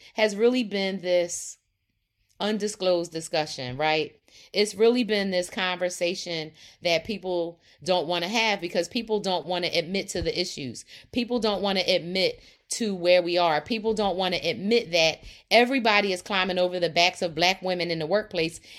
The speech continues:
and getting ahead, right? So the study that came out a few weeks ago about Black women's pay decreasing from sixty-two, sixty-three cents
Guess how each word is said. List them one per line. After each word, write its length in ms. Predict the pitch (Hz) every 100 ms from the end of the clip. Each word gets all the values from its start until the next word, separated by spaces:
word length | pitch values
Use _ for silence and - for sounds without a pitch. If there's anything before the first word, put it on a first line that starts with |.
| -
and 180 | 196 180
getting 300 | 190 175 170
ahead, 420 | 202 180 127 - _ _
right? 300 | - 170 190 - _ - -
So 500 | 226 214 202 190 175
the 80 | 190
study 340 | - 233 240
that 160 | 220 208
came 280 | 254 196 202
out 160 | 190
a 60 | 185
few 420 | - 196 190 185 _ - _
weeks 340 | 175 233 226 -
ago 560 | 190 170 156 147 151 - _ _ -
about 560 | 170 165 180 175 165 147
Black 280 | 175 214
women's 360 | 214 196 175 170
pay 340 | - 196 180
decreasing 800 | 160 165 - 240 269 262 170 165 - - -
from 180 | 196
sixty-two, 720 | 190 226 226 208 202 - 226
sixty-three 640 | 208 208 196 202 190 208 220
cents 400 | 214 190 -